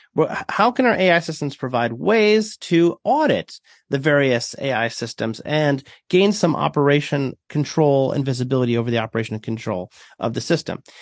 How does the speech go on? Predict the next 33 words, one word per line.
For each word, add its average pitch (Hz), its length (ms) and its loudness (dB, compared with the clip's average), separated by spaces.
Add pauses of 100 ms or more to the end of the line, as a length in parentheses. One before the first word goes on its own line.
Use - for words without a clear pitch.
(260)
And 226 400 4 (320)
contestability. 247 720 2
Will 196 160 0
we 240 100 2
give 220 300 0
people 226 400 -4
the 175 140 2
right 196 320 2
to 175 80 -2
say, 156 280 0
"I 139 120 0
don't 165 240 0
like 214 340 0
what 135 280 -2 (100)
this 139 180 -4
A 135 100 2
I 120 100 2
system 120 340 -6
did"? 107 240 -4 (240)
Can 190 180 2
I 208 80 4
have 196 400 2
the 175 80 4
ability? 165 380 2
This 170 180 -4
is 196 140 0
beyond 175 460 2
just - 260 -8
disclosure 147 500 0
and 131 100 -2
consent. 143 460 -2
If 131 140 0
I 139 180 4